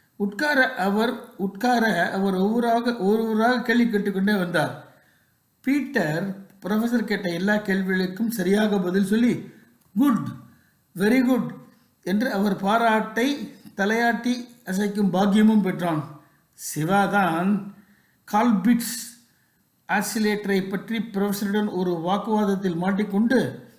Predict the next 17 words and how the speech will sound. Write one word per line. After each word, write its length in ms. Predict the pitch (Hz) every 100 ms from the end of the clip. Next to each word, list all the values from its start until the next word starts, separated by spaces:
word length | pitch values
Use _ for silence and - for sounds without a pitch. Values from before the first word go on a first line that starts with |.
| _ _ _
அவர் 380 | - 185 170 156
மார்க்கு 420 | 170 220 214 202
கழித்து 440 | - 214 240 233
விட்டார். 520 | 180 151 139 139 - - _ _ _ _ _ -
நான் 340 | 190 220 226
எப்பொழுதும் 500 | 226 208 277 262 240
போல 520 | 220 247 262 180 190
நடுவாந்தரமாக 1120 | 196 190 208 226 226 214 202 196 202 214 277 -
விடையளித்தேன். 720 | 180 180 165 147 151 135 131 - - - _ _ _ _ _ _ _ _ _ - -
மார்க்குகள் 580 | 202 262 320 320 311 269
வந்தபொழுது 880 | 233 240 220 254 240 208 175 214 240 202 - - - _
பீட்டர் 300 | 277 254 262
தான் 240 | 277 277
முதல் 260 | 226 247 247
மார்க்கு, 420 | 214 196 175 160 - - - _ _ _ _ _
எண்பத்தி 400 | 196 240 254 226
எட்டு, 600 | 214 202 226 - -